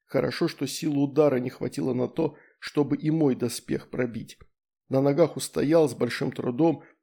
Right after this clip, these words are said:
но всю мою многострадальную руку отсушило.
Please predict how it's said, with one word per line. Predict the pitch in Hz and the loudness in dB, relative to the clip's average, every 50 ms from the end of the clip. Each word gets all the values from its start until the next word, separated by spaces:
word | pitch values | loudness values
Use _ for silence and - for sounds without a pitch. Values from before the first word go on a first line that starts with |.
| _ _ | _ _
но | - 131 139 | -2 -2 -2
всю | 135 - - - - 190 170 | -2 -2 -4 -2 0 0 2
мою | 151 131 131 143 139 | 2 2 2 2 2
многострадальную | 135 127 - 117 120 - - - - - 131 120 139 131 120 117 123 123 127 131 135 | 2 0 -2 -4 -6 -8 -8 -6 -4 -2 -2 0 0 0 0 0 0 0 0 0 0
руку | 143 160 151 147 - - 123 | 0 0 -2 -2 -2 -2 -4
отсушило. | 127 - - - 147 143 - - - - - 143 135 - - | -4 -4 -6 -6 -6 -6 -6 -6 -8 -8 -8 -8 -8 -8 -10